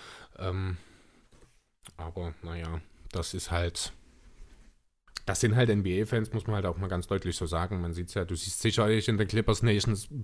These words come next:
Gruppen genauso wie ich auch in den Sixers Nations Geschichten. Ah, die Amis haben überhaupt kein Anstandsgefühl teilweise, muss ich ganz ehrlich sagen. Also ich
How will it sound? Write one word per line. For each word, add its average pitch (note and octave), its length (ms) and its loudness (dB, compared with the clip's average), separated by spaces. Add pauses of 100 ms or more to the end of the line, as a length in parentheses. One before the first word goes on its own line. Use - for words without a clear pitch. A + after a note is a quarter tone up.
(120)
Gruppen B2 320 4
genauso A2 440 4
wie G#2+ 100 4
ich G#2 140 0
auch G#2+ 100 4
in A2 100 2
den G#2 120 2
Sixers A2 380 -2
Nations G2+ 400 -2
Geschichten. G2+ 500 -4 (1500)
Ah, E2 240 -2
die F#2 140 -4
Amis F2+ 320 -2
haben F#2 180 2
überhaupt F#2 420 0 (160)
kein F#2 340 2
Anstandsgefühl F2 800 -2
teilweise, D#2+ 460 -4
muss F2 180 -4
ich F2+ 120 -6
ganz G#2 180 2
ehrlich G2+ 260 0
sagen. G2 380 -2
Also F2+ 220 -6
ich - 140 -6